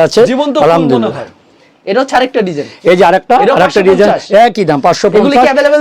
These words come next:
Speaker 2: দিতে পারবেন?
Speaker 1: হ্যাঁ, অ্যাভেলেবল, এটার নাম
Speaker 2: যে যত
Speaker 1: মিষ্টি।
Speaker 2: পিস চায় তত পিস দিতে পারবেন?
Speaker 1: যত পিস চায়,
Speaker 2: শুধুমাত্র
Speaker 1: দেখেন।
Speaker 2: পাইকারি বি-, বে-,
Speaker 1: পাইকারি,
Speaker 2: বিক্রি
Speaker 1: শুধু
Speaker 2: করেন?
Speaker 1: পাইকারি। এই দেখেন, এই যে মিষ্টি, এদিকে দেন দৃষ্টি। আল্লাহ কত সুন্দর করছে কালারগুলি সৃষ্টি। এই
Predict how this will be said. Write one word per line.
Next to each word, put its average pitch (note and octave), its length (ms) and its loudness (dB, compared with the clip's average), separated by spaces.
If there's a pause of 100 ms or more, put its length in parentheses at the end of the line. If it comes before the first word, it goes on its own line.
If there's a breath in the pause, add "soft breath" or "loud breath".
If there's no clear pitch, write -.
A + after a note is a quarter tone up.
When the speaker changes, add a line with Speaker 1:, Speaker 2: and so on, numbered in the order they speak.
Speaker 2:
দিতে C4+ 140 -6
পারবেন? D4 160 0
Speaker 1:
হ্যাঁ, A3 200 2
অ্যাভেলেবল, D4 640 2
এটার B3+ 220 2
নাম D4 80 4
Speaker 2:
যে D#4 60 4
যত C4 100 4
Speaker 1:
মিষ্টি। D4 220 -2
Speaker 2:
পিস F3+ 140 0
চায় D#4 140 0
তত D#4 180 -2
পিস D#4 140 -2
দিতে C4 120 -4
পারবেন? A3 160 2
Speaker 1:
যত B3 160 -4 (140)
পিস B3 220 0
চায়, F3+ 160 2
Speaker 2:
শুধুমাত্র C#4+ 240 0
Speaker 1:
দেখেন। C#4+ 180 0
Speaker 2:
পাইকারি D#4+ 300 0
বি-, D#4 240 -4 (100)
বে-, A#3 140 -2 (180)
Speaker 1:
পাইকারি, G#3 300 0
Speaker 2:
বিক্রি A#3+ 100 -2
Speaker 1:
শুধু A3+ 140 2
Speaker 2:
করেন? G#3 100 -2
Speaker 1:
পাইকারি। F#3 280 2 (100)
এই F#3 120 2
দেখেন, D#3+ 260 0
এই F3+ 80 2
যে G3 140 4
মিষ্টি, A3 300 0 (100)
এদিকে G#3 340 2
দেন G3 200 2
দৃষ্টি। D3 300 -2 (380 loud breath)
আল্লাহ A3 180 4 (120)
কত A3 120 2 (140)
সুন্দর B3+ 200 2 (100)
করছে G#3+ 200 0 (100)
কালারগুলি G3 380 2 (100)
সৃষ্টি। D3 320 -6 (260)
এই A3+ 60 2